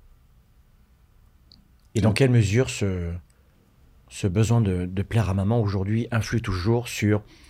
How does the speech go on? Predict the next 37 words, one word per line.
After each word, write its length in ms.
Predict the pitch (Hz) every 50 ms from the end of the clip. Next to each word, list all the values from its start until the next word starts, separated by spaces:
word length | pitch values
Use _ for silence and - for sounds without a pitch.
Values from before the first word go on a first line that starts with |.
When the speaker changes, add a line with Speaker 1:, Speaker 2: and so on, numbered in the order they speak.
| - - - - _ -
Speaker 1:
ce 140 | - - -
que 120 | - 92
j'appelle 300 | 82 85 - - 101 95
de 80 | 90 92
la 140 | 90 95
dureté 360 | 95 92 98 92 98 - - 110
avec 200 | 101 101 98 -
toi-même ? 300 | - 98 101 104 107 120 - - - - - - _ - - _ _ _ _ _ _ _ _ _ _ _ - -
Speaker 2:
Alors, 140 | 95 98
je 100 | 98 101
vais 40 | 98
prendre 160 | - 107 104
le 40 | 101
truc 200 | - - - -
à 40 | 107
l'envers. 360 | 98 95 90 92 107 113 127 127 - - _ _ _ _
Je 100 | - - - -
pense 260 | - 107 110 - -
que 680 | - - 95 85 82 85 82 82 82 78 - - - - _ _ _ _ _ - - - - - _ _ _ _
c-, 360 | - - - - - - - - -
je 120 | - -
pense 180 | - 120 - -
que 60 | -
c'était 200 | - - - 98
le 60 | 90
besoin 280 | 87 95 98 101 110 113
de 60 | 110
reconnaissance. 680 | 92 87 - 101 95 92 92 101 95 - - - - _ _ _ _ _ _ _ _ _ _ _ _ _ _ _ -
Et 80 | 90
en 80 | 80 78
réalité, 520 | 78 73 73 73 - 95 95 113 151 - _ _ _ _ _ _ _ _ _ _ _ _ _ _ _ _ _ _ _ _ _ _ _ _ _
si 180 | - - -
je 100 | - -
fais 60 | -
de 60 | 80 82
la 80 | 80
musique, 520 | 80 82 76 80 92 107 110 - - -